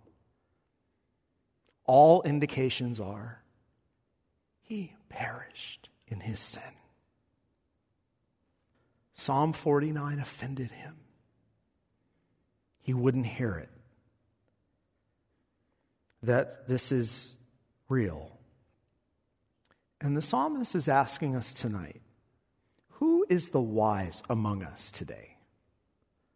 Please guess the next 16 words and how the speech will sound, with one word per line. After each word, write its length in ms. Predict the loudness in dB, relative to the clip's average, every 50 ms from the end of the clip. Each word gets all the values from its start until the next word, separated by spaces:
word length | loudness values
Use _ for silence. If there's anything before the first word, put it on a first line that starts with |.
| _ _ _ _ _ _ _ _ _ _ _ _
Who 80 | -2
really 260 | 0 2 2 2 2 2
has 240 | 2 2 2 2
a 60 | 0 -4
grasp 760 | -4 -6 -4 -2 0 2 4 4 2 2 -2 -8 -6 -4 -4
on 220 | -4 -2 -4 -6
this? 540 | -8 -10 -12 -14 -18 -18 -18 -18 -18 -20 -20 -20 _ _ _ _ _ _ _ _ _ _ _ _ _ _ _ _ _ _ _ _ _ _ _ _
Who 220 | -2 0 0 2
really 280 | 4 4 4 6 4 4
has 220 | 4 4 2 2
enough 260 | 4 4 2 2 2
wisdom 560 | 0 2 2 2 2 2 -2 0 0 0 0 0
to 80 | -2
think 560 | -6 -8 -14 -2 2 2 4 4 2 0 -4 -8 -8
about 360 | -8 -8 -8 -10 -10 -12 -14
this? 440 | -16 -16 -16 -20 -20 -20 -20 -20